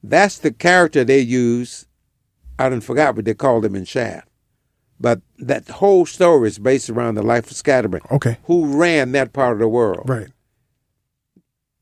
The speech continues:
Speaker 1: I met Don King six o'clock one morning when he came
Speaker 2: Six
Speaker 1: over.
Speaker 2: in the morning?
Speaker 1: Yeah.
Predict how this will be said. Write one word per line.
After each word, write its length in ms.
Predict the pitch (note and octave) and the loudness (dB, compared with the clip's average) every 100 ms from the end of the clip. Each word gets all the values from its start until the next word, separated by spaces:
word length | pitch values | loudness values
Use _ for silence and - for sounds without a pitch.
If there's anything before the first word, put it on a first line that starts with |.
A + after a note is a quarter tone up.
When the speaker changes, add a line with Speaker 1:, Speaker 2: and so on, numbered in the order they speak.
| _ | _
Speaker 1:
I 120 | C3 | -4
met 280 | C#3+ A#3 F#3+ | 2 2 4
Don 280 | G3 E3+ D#3 | 4 2 2
King 260 | E3+ D3+ | 0 0
six 320 | C#3+ - G#3 - | -2 -8 -8 -10
o'clock 360 | - F#3 F3 - | -4 -2 -2 -4
one 340 | D#3 F3+ E3 | -2 0 -2
morning 600 | E3 G#3 G3 A#2+ F#2 F2 | 0 2 2 2 -4 -6
when 180 | G2+ D3 | -4 -2
he 80 | E3 | -2
came 280 | F3+ D#3 | 0 2
Speaker 2:
Six 220 | C#3+ C#3+ - | 2 2 2
Speaker 1:
over. 40 | |
Speaker 2:
in 40 | |
the 60 | E3+ | 0
morning? 360 | F3+ G3+ C3+ G2+ | 0 0 -2 -2
Speaker 1:
Yeah. 260 | C3+ G#2 | -2 -2